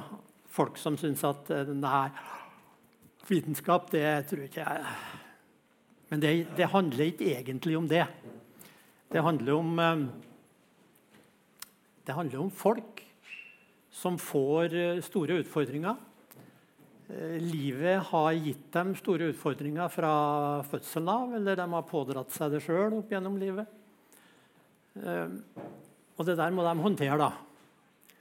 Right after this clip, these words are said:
Så det er egentlig det det dreier seg om. Det er outsidernes, eh, rolle i et utfordrende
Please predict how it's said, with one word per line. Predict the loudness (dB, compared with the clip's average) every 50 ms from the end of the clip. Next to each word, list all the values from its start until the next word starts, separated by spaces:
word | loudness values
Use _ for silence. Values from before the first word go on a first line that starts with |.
| _ _ -8
Så | -6 -4
det | 0 0 2
er | 2 2 0 0 -2 -2
egentlig | -2 -2 -4 -2 -2 0 0
det | 2 2 2
det | 2
dreier | 2 0 0 -2
seg | -2 -2 -2
om. | 0 -2 -2
Det | 0 0
er | 0 0 0 0 -2 -2 -4 -4 -6 -8 -10 -12 -14 -16 -14 -8 -4
outsidernes, | -4 -4 -4 -6 -8 -6 -4 -2 -2 -2 -2 -2 -4 -4 -4 -6 -8 -8 -8 -6 -4
eh, | -2 -2 -2 -2 -6 -8 -12 -18 -20 _ _ -20 -20 -20 -20 -20 -20 _ _ -20 -20 _ _ -8 -2 0
rolle | 2 2 2 2 2 0 0 -2 -6 -14 -18 -20 _ _ _ -8
i | -6 -4 -2 -2 -2 -2 -2 -4
et | -4 -4 -6 -6 -6 -10 -16 -20 -20 -20 -20 -20 _ _ _ _ _ _ _ _ _ _ _ _ _ _ -14 -8 -8
utfordrende | -6 -6 -2 0 2 2 2 2 0 -2 -2 0 0 -2 -2